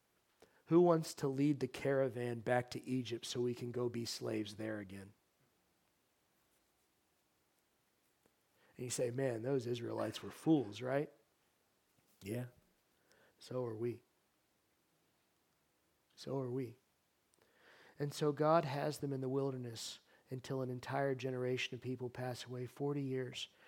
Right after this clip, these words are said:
And forty years in the wilderness, he is showing us his faithfulness to Israel, even though Israel has tried to leave him over and over again from the very beginning. They try to leave him with a golden calf.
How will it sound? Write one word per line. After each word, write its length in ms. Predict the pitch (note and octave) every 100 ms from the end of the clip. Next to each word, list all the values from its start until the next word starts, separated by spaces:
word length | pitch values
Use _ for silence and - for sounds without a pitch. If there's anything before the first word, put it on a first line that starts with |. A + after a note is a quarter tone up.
| - - -
And 160 | C3
forty 320 | - D#3 F3 F#3
years 280 | D#3+ D3+
in 60 | C#3
the 60 | C3
wilderness, 480 | C#3 C3+ B2+ A2+
he 180 | - C#3
is 80 | B2+
showing 420 | - D3+ C3 A#2
us 300 | A2+ A2 - - - - - _ _
his 260 | D3 D#3
faithfulness 640 | - D#3+ D#3+ - D3+ C#3+ C#3+
to 200 | D3+ -
Israel, 520 | C#3 B2 B2+ A#2 A2+ - -
even 260 | D3 C3+ C3+
though 180 | C3 C3+
Israel 420 | D3 C#3+ D#3 D#3+
has 180 | C3 -
tried 360 | - C3+ B2+
to 80 | B2+
leave 300 | B2 C#3 D3
him 320 | - C#3+ B2 -
over 380 | - C#3 C3 C#3+
and 100 | C3
over 260 | C3+ B2 B2
again 280 | A#2 A#2 A#2
from 160 | A#2+
the 60 | A#2
very 220 | A2+ A2+
beginning. 420 | G#2+ A2+ A2 G2+ - - -
They 120 | C#3
try 240 | C#3 D3 C3
to 80 |
leave 240 | B2+ C#3+ C#3
him 100 | C#3
with 160 | C3+
a 60 | C3
golden 380 | B2 B2+ B2 A#2+
calf. 460 | A#2+ A2 F#2+ -